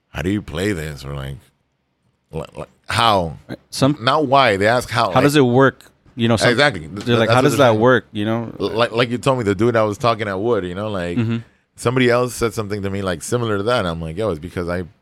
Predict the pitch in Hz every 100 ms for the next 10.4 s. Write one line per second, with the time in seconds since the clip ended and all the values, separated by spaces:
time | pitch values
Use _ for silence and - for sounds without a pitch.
0 | _ - - 71 95 107 69 73 71 76
1 | 107 110 67 64 69 64 76 82 90 76
2 | - 85 80 - _ _ _ _ 92 104
3 | 98 117 117 92 92 120 98 87 73 85
4 | 95 104 101 107 104 - 101 98 92 98
5 | 95 73 - 90 117 110 69 107 120 92
6 | - - 90 - _ 98 127 147 170 151
7 | 151 - 117 160 - 104 98 _ - -
8 | 113 135 135 _ - 123 117 101 110 101
9 | 98 90 85 - 107 92 95 90 78 71
10 | - 120 101